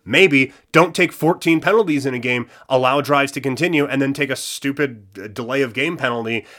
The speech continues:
after you've just had a momentum-changing fake punt. To me, Mike McCarthy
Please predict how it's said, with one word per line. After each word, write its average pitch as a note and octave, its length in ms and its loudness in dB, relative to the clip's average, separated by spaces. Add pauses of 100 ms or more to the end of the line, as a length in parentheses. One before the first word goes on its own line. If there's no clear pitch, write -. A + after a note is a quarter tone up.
(100)
after C#3 280 -2
you've C#3 140 2
just C#3 220 2
had C3+ 200 0
a B2+ 60 -2
momentum-changing A2 920 -6
fake - 340 -14
punt. - 260 -18 (300)
To - 80 -8
me, F#3 420 0 (180)
Mike D#3+ 240 -2
McCarthy C3+ 640 0